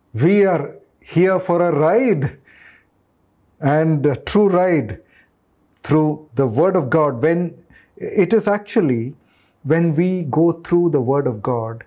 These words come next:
and when we allow ourselves to be involved in the drama which takes place there, you know, it, it comes alive, and it is something which makes us alive,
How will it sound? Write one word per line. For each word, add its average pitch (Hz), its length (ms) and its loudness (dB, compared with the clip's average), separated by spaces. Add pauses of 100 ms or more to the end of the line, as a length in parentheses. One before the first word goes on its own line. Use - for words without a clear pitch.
(240)
and 139 220 -2
when 151 300 0
we 165 120 0 (140)
allow 143 240 2 (200)
ourselves 135 680 -4 (360)
to 160 200 2
be 156 80 2 (160)
involved 160 880 2
in 185 60 -2
the 165 140 0 (100)
drama 165 380 0
which 147 340 -8
takes 156 340 -4
place 127 440 -4
there, 113 340 -10 (1120)
you 156 160 2
know, 170 280 0
it, 165 160 0
it 190 260 -2
comes 220 300 -2
alive, 123 680 -4 (840)
and 151 220 0
it 151 120 -2
is - 540 -4 (480)
something 151 460 -2
which 139 340 -6 (720)
makes 139 640 -2
us - 360 -6
alive, 117 580 -6